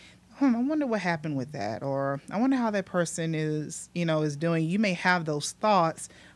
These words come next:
but because of the, the volume of calls that we're receiving, it's just, we're on, we're on to the next thing, because they're having to give that same kind of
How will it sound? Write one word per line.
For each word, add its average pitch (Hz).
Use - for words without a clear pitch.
but 165
because 190
of 202
the, 180
the 170
volume 165
of 151
calls 165
that 160
we're 151
receiving, 160
it's 165
just, 156
we're 170
on, 165
we're 185
on 170
to 170
the 151
next 156
thing, 180
because 160
they're 180
having 196
to 180
give 165
that 151
same 185
kind 185
of 170